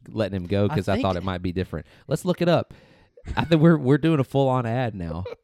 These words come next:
Speaker 1: What would be great is this is like the community style, uh, ad with, like, Honda and Subway, where you don't think that we're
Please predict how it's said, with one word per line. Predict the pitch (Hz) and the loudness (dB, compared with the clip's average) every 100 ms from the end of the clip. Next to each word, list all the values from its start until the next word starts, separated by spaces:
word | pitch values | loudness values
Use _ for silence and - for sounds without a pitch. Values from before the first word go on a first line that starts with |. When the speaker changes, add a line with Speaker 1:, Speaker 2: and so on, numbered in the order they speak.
| _ _ _ | _ _ _
Speaker 1:
What | 131 170 | 2 2
would | 135 | 2
be | 107 | 2
great | 117 147 127 | 4 4 2
is | 107 | 0
this | 120 143 | -2 -2
is | 147 131 | -2 -2
like | 123 | -2
the | - | -2
community | - 107 104 117 101 | -2 -2 0 0 0
style, | 95 - 92 92 90 87 - _ _ _ _ _ - - | -4 -2 0 2 0 -2 -8 _ _ _ _ _ -20 -6
uh, | 98 85 | -4 -2
ad | 98 107 95 | -2 -2 0
with, | 87 | -2
like, | 95 78 | -4 -6
Honda | 87 104 104 | -4 -4 -2
and | 95 - | -4 -2
Subway, | 110 113 117 117 - _ _ | -4 -2 -2 -2 -8 _ _
where | 117 | -2
you | 117 | 2
don't | 143 135 | 0 0
think | - 170 196 | -2 -4 -2
that | 120 80 | -6 -2
we're | 98 90 85 82 | -2 0 -2 -6